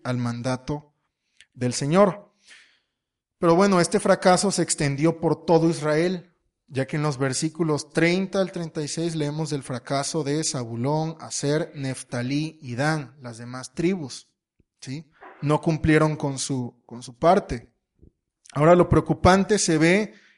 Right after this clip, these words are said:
en que los cananeos están viviendo entre los israelitas, porque los dejan, hacen un pacto, "Me vas a pagar tanto y vas a vivir aquí",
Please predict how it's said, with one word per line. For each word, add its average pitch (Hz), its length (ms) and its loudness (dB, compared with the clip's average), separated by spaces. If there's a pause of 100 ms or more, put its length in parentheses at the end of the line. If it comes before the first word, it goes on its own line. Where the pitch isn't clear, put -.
en 165 160 -2
que 160 140 0
los 143 160 2
cananeos 151 640 2
están 170 380 0
viviendo 170 760 2
entre 147 460 -4
los 131 220 -8
israelitas, 135 840 -6 (120)
porque 143 300 -2
los 123 180 -6
dejan, 151 380 0
hacen 160 280 -10
un 190 120 -4
pacto, 190 580 2 (380)
"Me 127 100 -6
vas 120 160 -2
a 131 140 -6
pagar 147 340 -4
tanto 175 420 -8
y 117 220 -20 (280)
vas 127 200 -18
a 127 40 -12
vivir 123 280 -8
aquí", 120 400 -12